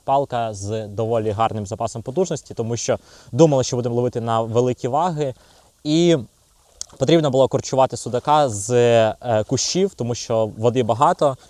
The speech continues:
і, як ви могли бачити, він часто туди заходив.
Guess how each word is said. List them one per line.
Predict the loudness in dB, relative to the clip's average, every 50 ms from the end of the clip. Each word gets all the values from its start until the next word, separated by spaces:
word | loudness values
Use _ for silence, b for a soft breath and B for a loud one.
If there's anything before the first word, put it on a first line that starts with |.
| b
і, | -2 2 4
як | 4 4 4
ви | 2
могли | -4 -2 0 0 0
бачити, | 2 0 0 -2 -4 -6 -6 -6
він | -4 -4 -6 -6 -6 -6 -4
часто | -4 -4 -4 -4 -6 -2
туди | -2 -2
заходив. | -2 -4 -6 -6 -6 -6 -6 -8